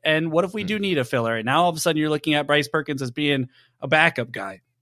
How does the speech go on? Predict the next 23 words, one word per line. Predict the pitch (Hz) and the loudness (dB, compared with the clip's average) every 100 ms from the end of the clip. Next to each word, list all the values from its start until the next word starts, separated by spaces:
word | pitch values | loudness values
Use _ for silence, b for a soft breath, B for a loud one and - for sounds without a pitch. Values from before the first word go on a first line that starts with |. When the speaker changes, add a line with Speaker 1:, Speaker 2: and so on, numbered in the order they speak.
| - | -2
Speaker 1:
And | 143 135 131 135 | 2 2 0 -2
you | 143 | 0
never | 160 180 190 | 2 2 2
wanna | 175 156 | 4 2
have | 143 | 2
to | 135 | -2
think | 151 165 | -2 0
down | 151 147 | 2 2
this | 135 117 | 2 2
road, | 175 196 127 | 4 4 4
but | 135 123 _ _ - | 2 0 _ _ -2
man, | 147 165 143 | 4 6 6
he | - 190 | 2 0
is | 214 151 | 0 0
a | |
talented | 139 147 151 147 127 | -2 -2 -2 -4 -2
guy | 135 139 | 0 2
that | 135 131 | 0 -2
you | 143 | -4
could | 143 | 0
also | 151 220 175 | 4 4 2
say, | 131 131 | 0 2
"Hey, | 170 185 | 2 0